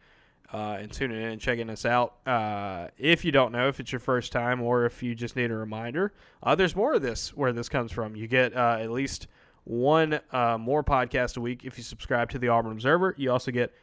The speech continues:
all the newsletters I write about Auburn football and men's basketball. This past week,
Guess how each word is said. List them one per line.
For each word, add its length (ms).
all 100
the 80
newsletters 440
I 120
write 260
about 220
Auburn 200
football 380
and 200
men's 180
basketball. 460
This 120
past 260
week, 200